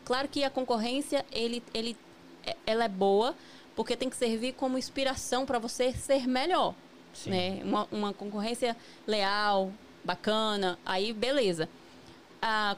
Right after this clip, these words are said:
Speaker 1: quando você tem uma concorrência desleal, aí o
Speaker 2: É
Speaker 1: problema é,
Speaker 2: complicado.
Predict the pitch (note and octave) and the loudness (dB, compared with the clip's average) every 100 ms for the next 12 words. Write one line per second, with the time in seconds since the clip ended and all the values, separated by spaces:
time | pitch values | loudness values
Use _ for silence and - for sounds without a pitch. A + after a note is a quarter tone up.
0 | - C#4 F#4+ G4 C4+ C4 B3 A3+ A3+ A3 | 0 2 4 2 2 2 0 0 -2 -4
1 | A3 G3+ G3+ F#3+ - F#3+ E3+ D#4 C#4 G#3 | -4 -2 0 -2 -2 -6 -2 -2 2 2
2 | F#3 G3 B3 G3+ F3+ - - - - G3 | 4 4 4 2 0 -8 -20 -12 -2 0
3 | G3 A3+ G#3+ F3+ - - - - - G3+ | 2 0 -2 -6 -14 -20 -20 -20 -10 0
4 | G3+ F#3+ G#3 G3+ F#3 E3 G3 F#3+ | 2 2 0 0 0 0 -2 -4